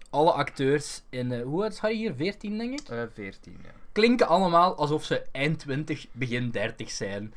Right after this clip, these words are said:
Speaker 2: Ja, maar ik, gelijk, dat, dit is ook de,
Speaker 1: En
Speaker 2: het
Speaker 1: ga naar de
Speaker 2: keerpunt
Speaker 1: kapper.
Speaker 2: waar het,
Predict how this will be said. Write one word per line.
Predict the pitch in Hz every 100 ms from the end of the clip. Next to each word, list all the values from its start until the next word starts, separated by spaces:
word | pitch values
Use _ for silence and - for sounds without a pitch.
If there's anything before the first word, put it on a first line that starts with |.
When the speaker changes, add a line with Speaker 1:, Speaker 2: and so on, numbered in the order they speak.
| -
Speaker 2:
Ja, | -
maar | 139 139 - -
ik, | 131
gelijk, | 131 139 131 101
dat, | 120 120 - - - -
dit | 180
is | 202
ook | 220 - 143
de, | 135 -
Speaker 1:
En | 165
Speaker 2:
het | 170
Speaker 1:
ga | 165
naar | 156
de | 151
Speaker 2:
keerpunt | 151 110 117 107
Speaker 1:
kapper. | - - 117
Speaker 2:
waar | 117
het, | 127 -